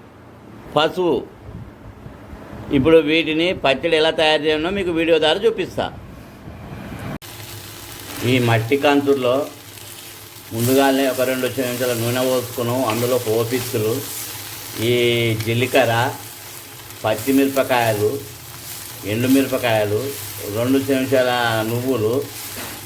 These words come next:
వేసి ఈ కోసిన దోసకాయ, బుడమకాయ, అంటే దోసకాయ అంటారు, బుడమకాయ అంటారు, ఇలా దూరగా గోలించుకోవాలి. ఈ మట్టి కంచులో గోలించుకుంటే చాలా మంచిగా రుచి వస్తాయి.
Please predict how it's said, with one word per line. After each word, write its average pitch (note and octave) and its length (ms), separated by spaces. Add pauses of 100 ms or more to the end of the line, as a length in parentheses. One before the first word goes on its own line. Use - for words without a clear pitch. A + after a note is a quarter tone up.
(560)
వేసి A#2+ 420 (840)
ఈ - 20 (140)
కోసిన C3+ 460 (500)
దోసకాయ, C#3 500 (120)
బుడమకాయ, B2+ 500 (360)
అంటే A#2 160 (100)
దోసకాయ C3+ 380
అంటారు, C#3+ 260
బుడమకాయ B2+ 360
అంటారు, G2 240 (880)
ఇలా D3 140 (520)
దూరగా C#3+ 320 (100)
గోలించుకోవాలి. A2 680 (640)
ఈ A#2 120
మట్టి A#2+ 380
కంచులో D3 360 (140)
గోలించుకుంటే C#3 580 (180)
చాలా C3+ 220 (120)
మంచిగా B2+ 340 (100)
రుచి B2 280
వస్తాయి. A#2+ 300